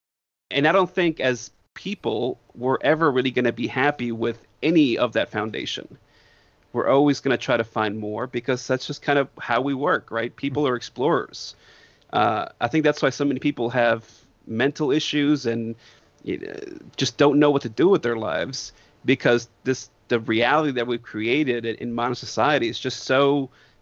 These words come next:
counter to our basic instincts, right? And, and some of those instincts might not be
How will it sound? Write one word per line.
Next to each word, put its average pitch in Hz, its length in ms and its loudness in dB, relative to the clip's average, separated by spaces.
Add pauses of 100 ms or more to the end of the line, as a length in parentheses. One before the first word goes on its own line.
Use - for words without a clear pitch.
(400)
counter 131 640 0
to 110 640 -6
our 113 100 0
basic 113 460 -4
instincts, - 640 -6 (500)
right? 110 300 -2 (220)
And, 113 240 2
and 120 100 -2
some 175 160 0
of 185 60 4
those 180 160 2
instincts 185 420 2
might 123 340 0
not 127 300 -2
be 131 340 -4